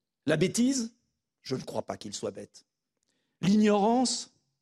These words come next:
Je ne crois pas qu'il soit ignorant. L'idéologie ? Oui, sans doute. Sans doute. Le conflit d'intérêts ? Sûrement.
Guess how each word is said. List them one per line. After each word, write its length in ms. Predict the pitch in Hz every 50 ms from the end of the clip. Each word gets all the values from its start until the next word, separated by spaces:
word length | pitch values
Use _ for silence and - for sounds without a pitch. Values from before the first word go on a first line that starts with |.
| _ _ _ _ -
Je 160 | - - 135
ne 100 | 123 117
crois 260 | 117 - - 120 -
pas 180 | - 123 117 110
qu'il 200 | - - 117 101
soit 260 | - - - 117 104
ignorant. 500 | 101 107 104 101 98 87 82 104 98 98 _ _ _ _ _ _ _ _ _ _ _ _ _ _ _ _ _
L'idéologie ? 1000 | - 170 196 240 269 254 269 247 220 214 202 202 180 143 160 185 196 196 220 214 - _ _ _ _ _ -
Oui, 240 | - 151 165 160 143
sans 220 | - - 143 127
doute. 380 | 131 131 123 117 - - - - _ _ _ _ _ _ _ _ _ _ _ _ _ _ _ _ _ _ _ _ _
Sans 200 | - - 123 110
doute. 360 | 98 107 98 - - - - _ _ _ _ _ _ _ _
Le 140 | - 226 226
conflit 420 | 233 226 220 196 - - 240 214
d'intérêts ? 680 | 180 180 160 156 165 151 135 135 143 139 139 135 135 - _ _ _ _ _ _ -
Sûrement. 640 | - - - - 123 101 95 98 98 95 90 -